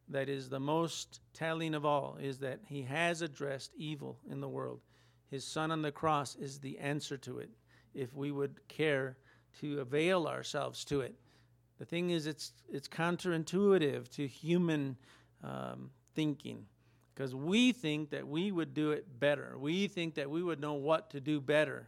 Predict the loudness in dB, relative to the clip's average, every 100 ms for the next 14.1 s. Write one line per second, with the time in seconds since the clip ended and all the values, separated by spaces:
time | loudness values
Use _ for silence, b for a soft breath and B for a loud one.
0 | -10 -6 -4 -4 -4 -6 -6 -6 -6 -6
1 | -8 b b -20 -14 -10 -8 -8 -8 -8
2 | -10 b b b b -10 -8 -4 -2 0
3 | -2 -2 2 4 4 4 2 0 -2 0
4 | 0 0 -4 -14 B B B B B _
5 | -8 2 6 8 6 2 -2 -10 0 2
6 | 2 0 -6 -6 -6 -4 -6 -6 -10 -2
7 | 0 2 0 -4 -4 -2 -2 -2 -2 -2
8 | 0 0 2 -2 -2 -4 0 -2 -2 -2
9 | 0 -2 -2 -2 -2 -2 -2 -4 -6 -6
10 | -6 -4 -4 -6 -6 -6 -4 -2 -2 -2
11 | -2 -2 -2 -2 -2 -2 0 -2 -4 -4
12 | -4 -2 -2 -4 -4 -4 -4 -8 -16 B
13 | B B B B -8 -4 0 2 2 0